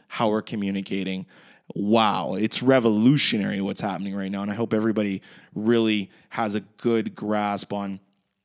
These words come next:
exactly what that means. So, um, I like to try to take a little bit of, you know, feedback I get on the podcast. Um, the last episode, what we talked about <laughs> the importance of feet.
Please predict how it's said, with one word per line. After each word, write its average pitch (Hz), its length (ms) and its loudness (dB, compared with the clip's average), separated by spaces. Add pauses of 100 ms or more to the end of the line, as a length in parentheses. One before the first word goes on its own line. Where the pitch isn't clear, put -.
(240)
exactly 101 800 -4 (260)
what 98 540 -6 (160)
that 95 480 -8 (320)
means. 113 840 0 (240)
So, 139 400 4 (300)
um, 139 580 2 (760)
I 151 120 4
like 185 220 0
to 370 60 -8
try 202 160 2
to 143 100 0
take - 260 0
a 135 60 4
little 127 180 4
bit 123 120 2
of, 107 300 -2 (120)
you 117 80 -4
know, 113 100 0
feedback 117 460 0
I 110 40 -4
get 117 160 0
on 110 80 0
the 107 100 -2
podcast. 110 800 -4 (340)
Um, 104 520 0
the 110 80 -2
last 113 280 2
episode, 110 460 0
what 107 260 0
we 110 200 -4
talked 110 340 -6
about 110 400 -6 (360)
<laughs> - 320 -20
the 117 120 4
importance 110 560 2
of 101 180 0
feet. 185 500 -4